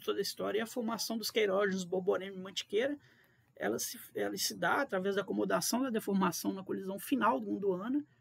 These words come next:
através do intenso retrabalhamento de escape lateral dos ribbon continents e microcontinentes que perderam a quilha durante a tafrogênese toniana, quando foram arrancados do bloco da África Central,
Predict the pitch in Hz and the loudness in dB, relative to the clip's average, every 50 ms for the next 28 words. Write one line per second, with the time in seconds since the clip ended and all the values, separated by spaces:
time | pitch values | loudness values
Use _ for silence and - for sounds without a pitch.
0 | _ _ _ _ - - - - 233 220 226 233 240 269 262 233 - - 277 320 | _ _ _ _ -8 -2 2 2 4 4 4 4 6 4 4 4 4 6 6 8
1 | 320 294 - 254 - 247 220 214 233 240 240 233 220 240 285 294 - - - 254 | 8 6 4 2 2 2 0 0 0 0 0 -2 -2 -2 -2 -2 -4 -2 0 0
2 | 247 - - 247 247 - 285 269 220 196 240 269 262 214 190 185 175 196 190 220 | 0 0 0 -4 -2 0 2 4 4 6 4 4 2 0 -2 0 0 0 0 -2
3 | 214 - - 202 214 220 - - 247 240 - - 233 233 233 226 - 226 - 226 | -4 -4 -4 -6 -6 -6 -4 -6 -6 -6 -4 -4 -2 -2 -2 -2 -6 -8 -6 -6
4 | 220 - 214 202 202 202 - - - - - 269 233 220 185 190 233 269 294 277 | -6 -4 -4 -4 -4 -6 -8 -8 -8 -6 -4 0 0 0 2 2 2 2 2 2
5 | 226 185 196 - - 220 226 226 240 233 208 226 214 226 214 - 214 - 220 - | 0 -2 -4 -6 -6 -6 -4 -4 -4 -6 -6 -6 -4 -6 -6 -6 -8 -8 -10 -8
6 | - 247 226 214 196 196 196 208 214 220 - - - _ _ _ _ - 247 277 | -4 -2 0 0 0 0 -4 -6 -8 -10 -12 -14 -20 _ _ _ _ -2 2 4
7 | 294 277 190 190 190 185 - - - 180 - - 190 190 190 196 240 240 - - | 4 4 4 2 0 0 -2 -6 -10 -10 -6 -4 -4 -2 -2 -2 -4 -2 2 4
8 | 240 277 254 214 196 180 170 170 170 170 - 170 170 170 170 165 - - - - | 4 4 4 0 -2 -4 -4 -4 -4 -6 -6 -6 -4 -2 -2 -4 -4 -8 -8 -8
9 | - 214 202 - 190 190 208 226 | -6 -8 -6 -4 -4 -4 -4 -6